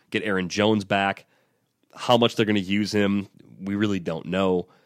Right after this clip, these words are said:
Uh, with Rodgers being a little bit hobbled, he, he looked more mobile than I expected. They used the shotgun a ton, and, you know, he ran for at least one first down in that game where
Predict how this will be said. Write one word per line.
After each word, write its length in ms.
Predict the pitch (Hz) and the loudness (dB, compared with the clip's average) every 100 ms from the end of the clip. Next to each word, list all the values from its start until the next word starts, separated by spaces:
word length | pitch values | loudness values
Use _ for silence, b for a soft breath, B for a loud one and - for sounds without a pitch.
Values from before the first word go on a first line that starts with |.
| b - | b -10
Uh, 240 | 78 76 85 | -8 -6 -6
with 140 | 98 | -8
Rodgers 500 | 73 92 117 127 117 | -10 0 2 2 0
being 260 | 107 113 110 | 0 2 2
a 40 | |
little 420 | 104 107 117 127 117 | 0 0 2 2 2
bit 160 | 120 | -2
hobbled, 480 | - 104 110 110 107 | -2 -2 0 0 0
he, 80 | 175 | -2
he 140 | 180 | -2
looked 340 | 180 160 185 127 | 0 0 0 2
more 260 | 120 123 | 6 6
mobile 460 | 104 98 101 101 101 | 6 4 4 0 -2
than 100 | 95 | -2
I 80 | 90 | -2
expected. 500 | - - 90 - 92 | -4 -4 -4 -4 -4
They 80 | |
used 160 | 95 87 | -4 -4
the 60 | - | -8
shotgun 540 | - 87 - 90 82 | -4 -6 -4 -4 -4
a 20 | |
ton, 400 | - 95 87 87 | -6 -4 -2 -2
and, 240 | 82 78 78 _ | -6 -8 -14 _
you 140 | - 78 | -20 -18
know, 60 | |
he 80 | 90 76 | -18 -6
ran 240 | 87 92 | -4 -4
for 240 | - 85 80 | -6 -8 -8
at 80 | 87 | -8
least 200 | 90 80 | -10 -4
one 220 | 85 90 | -4 -4
first 300 | 92 87 - | -6 -10 -8
down 180 | 85 85 | -8 -6
in 60 | |
that 160 | 85 - | -8 -6
game 300 | 85 85 87 | -6 -6 -4
where 260 | 82 76 | -6 -6